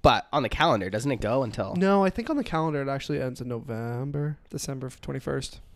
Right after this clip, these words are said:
Speaker 3: You're right.
Speaker 1: It's almost
Speaker 3: Winter
Speaker 1: Christmas.
Speaker 3: solstice.
Speaker 1: Yeah.
Speaker 2: Shit, motherfucker, I didn't know that.
Speaker 1: I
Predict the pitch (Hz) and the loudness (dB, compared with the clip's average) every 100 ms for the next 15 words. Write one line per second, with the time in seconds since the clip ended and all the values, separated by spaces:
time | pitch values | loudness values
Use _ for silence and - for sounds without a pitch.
0 | - 139 139 131 - - 147 147 143 123 | -6 -2 0 0 -2 -2 8 10 10 6
1 | - 147 156 151 160 175 - 123 - - | 2 2 4 6 6 6 2 0 -2 -8
2 | - _ - 101 143 147 131 - 185 247 | -20 _ -4 0 2 2 0 0 2 2
3 | 151 143 147 165 185 175 190 202 185 | 0 -2 -2 -2 -2 -2 -2 -2 -2